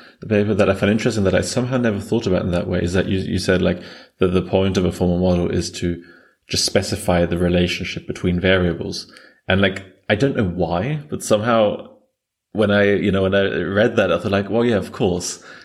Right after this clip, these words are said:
But then I realized, like, somehow in the way I've been thinking, you know, as, like, someone who studied psychology, somehow, I don't know, in that, that precise way, I never thought about it,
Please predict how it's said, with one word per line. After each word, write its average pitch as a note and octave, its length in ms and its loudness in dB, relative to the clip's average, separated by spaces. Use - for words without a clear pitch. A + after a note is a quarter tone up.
But F#2+ 140 -2
then G#2+ 100 2
I G#2+ 40 4
realized, G#2 380 4
like, F#2+ 140 0
somehow A2+ 280 0
in G2 80 0
the F#2+ 80 0
way F#2 200 2
I've F2+ 240 -2
been F#2 420 0
thinking, F#2 360 2
you E2+ 40 2
know, F2 140 2
as, F2 100 2
like, F2 140 -2
someone F2 260 -2
who E2+ 220 -4
studied E2+ 340 -4
psychology, F#2 640 -2
somehow, G#2 680 0
I - 60 -8
don't G#2+ 120 -6
know, G2+ 100 -4
in F#2 180 0
that, G#2 220 0
that F#2+ 200 2
precise F#2+ 380 2
way, F#2+ 160 4
I F2 40 2
never F2 200 2
thought F#2+ 200 0
about - 260 -6
it, - 80 -10